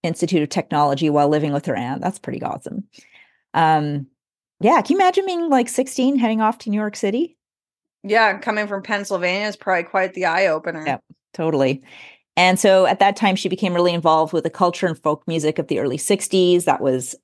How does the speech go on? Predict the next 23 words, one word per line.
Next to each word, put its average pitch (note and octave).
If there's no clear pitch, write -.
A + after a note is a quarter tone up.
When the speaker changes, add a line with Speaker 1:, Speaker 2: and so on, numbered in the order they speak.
Speaker 1:
you C3
know, C#3+
running D3
through D3+
Greenwich C#3
Village. E3
And F3+
she G3+
frequented G3+
the E3
Cellar, D#3
which D3+
was D3+
a C#3+
hip F3
uptown D3+
club D3+
where C#3
young D#3+
and D#3+
stylish C#3
people D3+
congregated. D#3